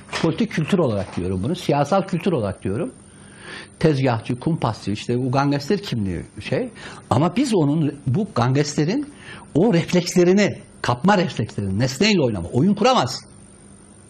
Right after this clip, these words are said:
Onlarda kapma refleksi, alma refleksi var. Sağ yetmiş yıldır politik tartışma yapamadı. Al verdir, ticari gibi. Sen onu al.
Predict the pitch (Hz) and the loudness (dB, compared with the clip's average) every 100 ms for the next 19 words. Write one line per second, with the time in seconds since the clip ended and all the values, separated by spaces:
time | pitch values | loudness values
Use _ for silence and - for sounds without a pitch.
0 | - 98 117 147 160 107 - 175 160 - | -6 -2 0 0 0 0 0 0 0 -2
1 | 101 - 110 147 175 - 104 - 98 82 | -4 -2 2 4 2 0 -6 -6 -6 -6
2 | - - - - - - 156 175 202 175 | -10 -20 -18 -16 -12 -4 2 4 6 4
3 | 180 247 - 180 143 127 165 160 - 175 | 4 2 2 2 0 0 0 0 0 0
4 | - - 135 127 - 107 87 - - - | 0 -2 -2 0 0 -2 -4 -10 -20 -2
5 | 156 202 160 175 196 143 95 - 123 147 | 2 4 4 4 4 2 -2 -4 0 2
6 | 156 139 95 - - - - - 196 170 | 2 0 -2 -6 -14 -18 -8 0 2 2
7 | 151 104 | 0 -2